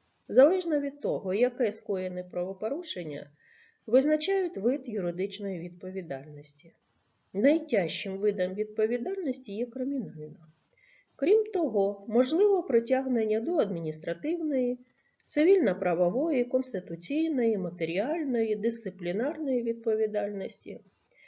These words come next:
До юридичної відповідальності може бути притягнута особа, яка розуміє значення своїх дій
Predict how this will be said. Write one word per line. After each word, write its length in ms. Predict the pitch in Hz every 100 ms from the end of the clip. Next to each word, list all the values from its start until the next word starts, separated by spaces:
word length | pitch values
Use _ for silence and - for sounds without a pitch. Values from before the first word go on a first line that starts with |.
| - _ -
До 160 | 233 302
юридичної 640 | 311 320 339 330 285 277
відповідальності 1000 | 269 269 285 277 277 294 349 302 - 247
може 320 | 240 254 254
бути 360 | 240 247 240 226
притягнута 800 | 226 240 233 208 208 214 214 220
особа, 440 | 233 359 381 311
яка 340 | 240 247 254 302
розуміє 640 | 294 285 277 285 320 302
значення 580 | 262 247 254 254 240 233
своїх 440 | 233 226 220 220
дій 320 | 196 170 151